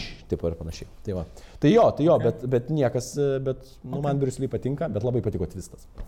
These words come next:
Speaker 2: Gerai, tvarkoj. Tada einam prie Pito. Pitas,
Speaker 1: Ok.
Speaker 2: e, gerai, Pitas, aš pasakysiu savo, jisai man, kai peržiūrėjau kelis kartus, jis man nepatiko, nes atrodė tarsi, kai mes anąkart šnekėjom, kad tai buvo tarsi,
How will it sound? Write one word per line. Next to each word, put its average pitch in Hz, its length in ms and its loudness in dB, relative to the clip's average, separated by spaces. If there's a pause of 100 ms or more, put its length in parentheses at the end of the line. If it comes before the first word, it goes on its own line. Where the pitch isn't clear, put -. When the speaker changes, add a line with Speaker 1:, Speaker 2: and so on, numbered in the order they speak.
(180)
Speaker 2:
Gerai, 139 420 2
tvarkoj. 170 480 -2 (240)
Tada 190 420 4
einam 156 300 0
prie 135 120 -2
Pito. - 280 -2 (640)
Pitas, 214 340 0
Speaker 1:
Ok. 165 220 4
Speaker 2:
e, 151 320 2
gerai, 147 260 2
Pitas, 208 400 -4
aš 143 140 -6
pasakysiu 143 400 -4
savo, 139 580 2
jisai 127 280 -4
man, 131 520 -6
kai 147 140 -4
peržiūrėjau 147 480 -2
kelis 151 240 -6
kartus, 160 320 -6
jis - 80 -16
man 160 160 -4
nepatiko, 202 480 -6
nes 160 160 -6
atrodė 156 420 -4
tarsi, 143 300 -8 (540)
kai 131 80 -6
mes 135 200 -6
anąkart 131 380 -6
šnekėjom, 135 320 -6
kad 127 160 -6 (520)
tai 147 120 4
buvo 147 220 2
tarsi, 151 400 -2